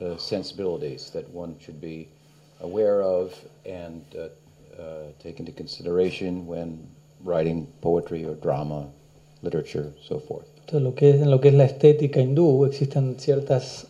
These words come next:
Speaker 2: reglas o sensibilidades que uno debería tener en consideración a la hora de uno escribir una obra dramática, poesía, etcétera.
Speaker 1: To try to express beauty, it can be a little difficult.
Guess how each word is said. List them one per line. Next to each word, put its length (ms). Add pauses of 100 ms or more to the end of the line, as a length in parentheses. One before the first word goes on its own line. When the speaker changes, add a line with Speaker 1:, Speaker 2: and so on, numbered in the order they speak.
Speaker 2:
reglas 580
o 40
sensibilidades 880
que 80
uno 120
debería 440
tener 260
en 200
consideración 800
a 40
la 160
hora 140
de 60
uno 180
escribir 460
una 280
obra 260
dramática, 960 (240)
poesía, 520
etcétera. 480 (500)
Speaker 1:
To 180
try 260
to 160
express 440
beauty, 840
it 240
can 160
be 60
a 40
little 140
difficult. 540